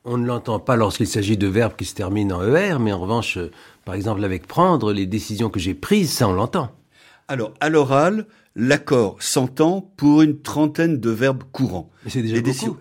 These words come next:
Speaker 2: mais c'est déjà beaucoup. Et, et c'est, c'est pour cela d'ailleurs que je ne suis pas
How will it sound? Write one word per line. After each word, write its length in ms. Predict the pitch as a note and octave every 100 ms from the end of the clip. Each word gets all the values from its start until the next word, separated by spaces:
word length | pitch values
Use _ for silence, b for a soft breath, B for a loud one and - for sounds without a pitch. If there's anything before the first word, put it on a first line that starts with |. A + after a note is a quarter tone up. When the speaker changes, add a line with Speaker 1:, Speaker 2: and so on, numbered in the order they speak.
| -
Speaker 2:
mais 60 | E3
c'est 140 | E3+
déjà 180 | G3 F3
beaucoup. 420 | D#3+ F#3+ B3+ G#3 B B B
Et, 220 | D3+ C#3+ C#3+
et 60 |
c'est, 300 | C#3 D#3 -
c'est 120 | -
pour 180 | C3+ C#3
cela 240 | - G3 A3
d'ailleurs 260 | D3+ C#3
que 140 | C3+ A#2
je 140 | B2+
ne 60 | B2+
suis 200 | - C3+
pas 240 | C#3+